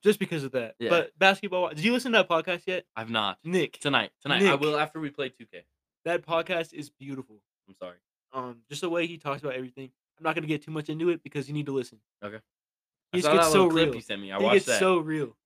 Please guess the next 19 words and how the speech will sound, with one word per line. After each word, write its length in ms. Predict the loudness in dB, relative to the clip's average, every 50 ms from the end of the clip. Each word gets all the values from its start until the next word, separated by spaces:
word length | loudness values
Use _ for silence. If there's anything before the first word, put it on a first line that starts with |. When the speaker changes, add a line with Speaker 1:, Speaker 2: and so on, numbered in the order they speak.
| _ _
Speaker 2:
Um, 480 | 0 2 2 4 2 0 -2 -4 -10 -14 _ _ _ _ _ _ _ _ _ _ _ _ _ _ _ _ _ _ _
yeah. 240 | -4 -4 -4 -4 -8 _ _ _ _ _ _ _ _ _ _ -10
That 100 | -8 -8
about 320 | -4 -4 -4 -4 -6 -10 _ _ _ _ -10
covers 240 | -10 -8 -8 -12 -10
it 120 | -10 -10 -6
Speaker 1:
Yeah, 100 | -6 -6
Speaker 2:
for 40 | -6
the 100 | -6 -6
Hawks. 440 | -6 -6 -6 -6 -8 _ _ _ _
Speaker 1:
for 80 | _ -18
sure. 320 | -14 -12 -14 -14 -14 -16 _ _
Uh, 240 | -14 -12 -12 -12 -12 -14 _ _ _ _ _ _ _ _ _ _ _ _ _ _ _ _ _ _ _ _ _ _ _ _ _ _ _
fifteen, 300 | -2 0 0 -2 0 2
I 40 | 2
have 100 | 0 0
the 60 | -2
Thunder. 400 | -4 -2 -4 -2 -2 -2 -4 -4 -8 _ _ _ _ _ _ _ _ _ _ _ _ _ _ _ _ _ _ _ _ _ _ _
I, 420 | 0 2 4 4 4 4 2 0